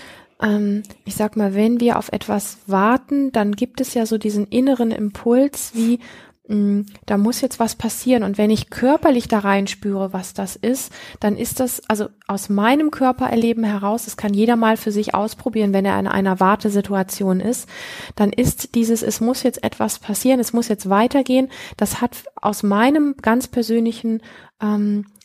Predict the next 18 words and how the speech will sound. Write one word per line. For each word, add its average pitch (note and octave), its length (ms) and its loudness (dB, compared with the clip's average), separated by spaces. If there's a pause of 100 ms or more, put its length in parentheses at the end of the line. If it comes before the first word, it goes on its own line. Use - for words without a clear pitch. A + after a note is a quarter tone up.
er-, A3 240 -2
inneren C#4 360 2
Erleben A#3+ 440 4
heraus, A3 480 -2
hat A#3 140 -2
es B3 100 -6
etwas, - 360 -4
was G#3+ 180 -4
mich A3 220 -2 (280)
mit A3 160 -4
dem G3+ 160 0
Körper C#4 380 2
nach A#3+ 180 -2
vorne B3+ 420 2
zieht, G3 320 -6
wie G#3 140 -2
wenn A3 160 0
ich - 200 -8